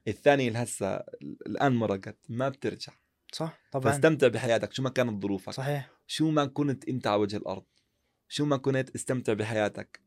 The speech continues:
Speaker 1: و-، وحافظ على صلاتك، وخلي يكون بر بوالديك، لأنه الحياة هاي ما تسوى.
Speaker 2: صح.
Speaker 1: الحياة ما تسوى والله.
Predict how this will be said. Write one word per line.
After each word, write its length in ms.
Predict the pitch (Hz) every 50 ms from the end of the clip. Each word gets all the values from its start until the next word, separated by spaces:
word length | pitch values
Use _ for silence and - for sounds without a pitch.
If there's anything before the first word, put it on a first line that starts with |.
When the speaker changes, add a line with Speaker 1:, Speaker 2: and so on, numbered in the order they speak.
| _ _ _ _ _ _ _ _ _ -
Speaker 1:
و-، 80 | -
وحافظ 680 | 107 110 110 104 92 104 104 - - 147 151 - 127 117
على 80 | 110 104
صلاتك، 500 | - 113 113 110 104 101 - 98 95 _ _ _ _ _ _
وخلي 320 | 95 101 98 - - 113
يكون 460 | 113 110 - 143 143 135 131 123 117
بر 220 | 104 120 117 117 117
بوالديك، 680 | 107 104 113 110 110 104 98 113 110 104 - - - _ _ _ _ _ _ -
لأنه 100 | 107 120
الحياة 220 | 120 160 160 185
هاي 160 | 175 170 165
ما 120 | 143 139 139
تسوى. 380 | 135 - 113 - - - 95 - _ _ _ _ _ _ _
Speaker 2:
صح. 220 | - - - - _ _ _ -
Speaker 1:
الحياة 500 | 139 110 101 - 117 123 123 120 120 120 -
ما 160 | 131 117 117
تسوى 360 | 123 123 - - - - 90 98
والله. 400 | 101 101 98 95 104 - _